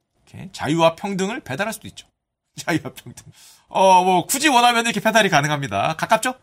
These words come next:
가깝기 때문에 바로바로 배달이 가능해요. 미군을 어디에 배치해야 될지를 다시 생각하겠다. 이런 내용을 하는 거죠. 자, 그리고 생각을 해보면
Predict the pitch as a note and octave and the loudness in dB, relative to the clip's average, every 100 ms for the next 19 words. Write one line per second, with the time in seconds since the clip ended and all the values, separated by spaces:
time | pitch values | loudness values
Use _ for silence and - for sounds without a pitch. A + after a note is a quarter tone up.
0 | _ - F3+ - G#3 A3+ - - - A#3+ | _ -12 -12 -14 -10 -10 -12 -14 -4 -2
1 | C4 B3+ F3 F3 E3 B2 A#2 F#2+ _ _ | 0 0 0 0 0 -2 -6 -12 _ _
2 | - G#3 A#3 A#3+ C4 D4 - F3+ B3+ D#4 | -8 -4 -4 -4 -6 -8 -2 0 2 0
3 | G#3 G#3 A#3 F#3+ F#3 G#3+ - C#3 - F3+ | 0 0 0 0 0 -4 -6 -6 -6 -8
4 | - B2 - - _ _ _ _ E3 F3 | -10 -16 -20 -20 _ _ _ _ -8 -6
5 | F3 D3 C3+ D#3 B2+ G2+ - _ - - | -4 -6 -8 -10 -10 -16 -20 _ -14 -6
6 | F3+ A2 D3 - _ _ - A3+ G#3 C#3 | -4 -4 -8 -10 _ _ -12 -6 -4 -4
7 | G2 D#2 D3 | -6 -12 -16